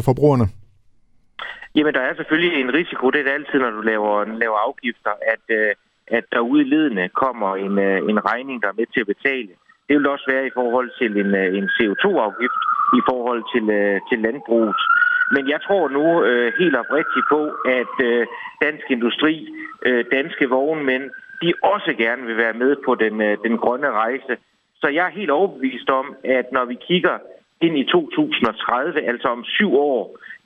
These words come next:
Speaker 2: der sker der rigtig meget på den grønne omstilling. Og når der er et økonomisk incitament til, at det faktisk bliver billigere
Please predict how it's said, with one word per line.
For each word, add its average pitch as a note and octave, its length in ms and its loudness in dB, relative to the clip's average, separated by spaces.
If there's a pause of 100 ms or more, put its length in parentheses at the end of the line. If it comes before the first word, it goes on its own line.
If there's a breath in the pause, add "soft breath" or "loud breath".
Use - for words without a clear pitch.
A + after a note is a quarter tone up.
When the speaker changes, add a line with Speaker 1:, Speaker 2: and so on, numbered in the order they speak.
(120)
Speaker 2:
der D3 180 2
sker E3+ 180 2
der A#2 140 -2 (200)
rigtig D3+ 360 -2
meget A#2 320 0 (100)
på A2+ 100 -4
den A2 160 -2
grønne A#2+ 320 0
omstilling. B2 380 -4
Og A#2 60 0
når A#2+ 160 -2
der B2 80 -6
er F#3 200 0
et E3+ 160 -8
økonomisk C3+ 520 -2
incitament B2+ 540 0 (140)
til, C3+ 160 -2 (440)
at C#3 80 2
det C3 200 0
faktisk C#3 300 -10
bliver B2+ 240 2
billigere G3 440 2